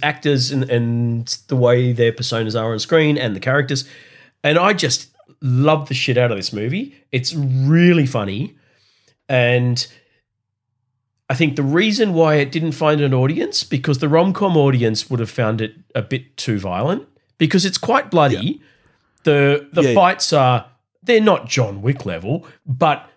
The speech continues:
Speaker 1: they're proper
Speaker 2: Yeah.
Speaker 1: fight scenes. They're proper chore-, you know, choreographed like a proper fight scene. And there's people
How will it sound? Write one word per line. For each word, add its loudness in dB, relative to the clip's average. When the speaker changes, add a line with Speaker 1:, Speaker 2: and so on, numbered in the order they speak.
Speaker 1:
they're 0
proper 0
Speaker 2:
Yeah. 0
Speaker 1:
fight 0
scenes. -2
They're -4
proper 0
chore-, -2
you -2
know, 0
choreographed 0
like -2
a -2
proper 0
fight -2
scene. -2
And 0
there's 0
people 0